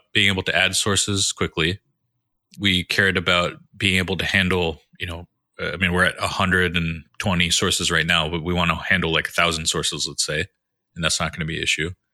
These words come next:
User load, things like that. But when we're actually specking out, out initially, we, what is, like, the smallest component of the software that we can build in order to prove that, that we can build on top of it?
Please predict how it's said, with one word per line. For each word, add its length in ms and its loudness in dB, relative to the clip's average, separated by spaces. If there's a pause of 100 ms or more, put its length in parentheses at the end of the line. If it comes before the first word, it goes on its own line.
(180)
User 300 2
load, 380 2
things 180 2
like 180 2
that. 260 2 (400)
But 280 0
when 180 2
we're 120 4
actually 360 4
specking 480 0
out, 180 2 (200)
out 220 2 (200)
initially, 680 4
we, 420 4
what 180 0
is, 140 2
like, 180 0
the 80 2
smallest 500 2
component 540 0
of 140 -6
the 80 -2
software 400 0
that 120 0
we 80 -2
can 220 -4
build 340 0
in 100 0
order 240 -2
to 460 -2 (280)
prove 320 0
that, 220 0 (800)
that 160 0
we 80 -2
can 220 -2
build 200 0
on 120 -2
top 220 -4
of 80 -16
it? 120 -14